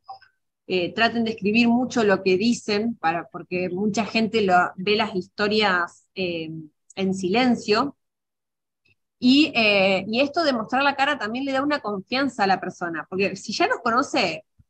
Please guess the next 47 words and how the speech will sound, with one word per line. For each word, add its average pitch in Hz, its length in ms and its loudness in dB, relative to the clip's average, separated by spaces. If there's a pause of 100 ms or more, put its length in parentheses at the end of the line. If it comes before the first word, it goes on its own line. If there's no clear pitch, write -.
(300)
nos 175 100 -8
va 196 100 2
a 202 40 0
comprar 190 320 4
igual, 190 280 4
y 226 60 -6
si - 120 -8
nos 160 100 -10
quiere 185 160 -2
comprar, 175 220 0
nos 185 80 2
va 175 40 2
a 156 40 -10
comprar 165 180 -10
igual, 170 260 -10
pero 247 200 -8
por 494 100 -10
ahí 587 180 0
puede 381 180 0
ser 359 180 0
un 339 100 2
conocido, 254 480 0
un 254 80 -4
conocido, 208 560 0
o 202 80 4
alguien 254 220 2
que 208 80 0
no 208 100 0
nos 233 160 -2
conoce, 190 480 -2 (480)
y 233 260 2
mostrar 226 380 0
la - 180 4
cara, 277 560 4 (840)
para 196 200 4
mí 254 160 4
da 285 120 4
una 247 200 2
confianza 202 920 0
extra, 151 560 -10
así - 260 -6
que 208 160 0
siempre, 240 400 -2
siempre 240 260 -2
anímense 208 440 -2
a - 20 4
aparecer. 170 400 -6